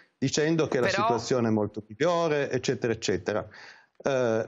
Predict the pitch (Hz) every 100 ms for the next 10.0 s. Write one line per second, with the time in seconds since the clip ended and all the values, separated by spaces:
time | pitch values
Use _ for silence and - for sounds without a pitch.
0 | - 214 254 240 180 185 175 - 160 139
1 | - 156 139 123 143 139 - 107 - -
2 | 120 123 156 127 104 104 - 120 117 131
3 | 123 233 - 120 104 101 - 135 104 92
4 | 90 - 170 175 110 - 95 120 123 92
5 | 87 - 101 107 78 80 101 202 220 -
6 | - - - _ _ _ 143 131 123 120
7 | - 180 180 196 139 131 151 - - 214
8 | 226 151 147 156 - - 110 135 113 143
9 | 135 180 160 127 135 127 143 214 220 196